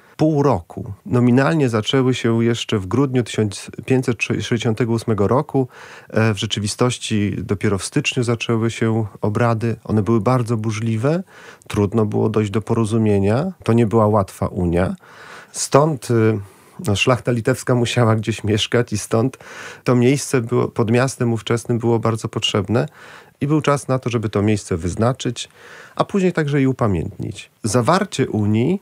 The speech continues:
tak naprawdę zmieniło kształt naszej części Europy, dlatego że owszem, Polska i Litwa były już wcześniej w Unii Personalnej, ale takich Unii Personalnych w naszej części Europy nie tylko było bardzo dużo.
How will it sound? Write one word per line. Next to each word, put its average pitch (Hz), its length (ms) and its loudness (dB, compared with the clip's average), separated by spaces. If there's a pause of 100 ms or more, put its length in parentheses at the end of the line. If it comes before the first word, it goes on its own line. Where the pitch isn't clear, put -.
(140)
tak 113 140 2
naprawdę 123 460 0
zmieniło 120 720 4
kształt - 720 -2
naszej 110 400 2
części 107 360 -2
Europy, 98 460 0
dlatego 143 460 0
że 135 280 0 (240)
owszem, 117 400 2
Polska 147 320 0
i 127 40 2
Litwa 135 360 -2
były 123 560 2
już 98 180 -4
wcześniej 117 360 -2
w 98 100 -8
Unii 117 220 2
Personalnej, 98 680 0
ale 127 120 2
takich - 560 -4
Unii 190 240 4
Personalnych 156 640 0
w 131 40 -2
naszej 143 260 0
części 156 380 -2
Europy 147 380 2
nie 147 100 0
tylko 160 280 -2
było 156 200 2
bardzo 156 320 0
dużo. 120 400 -2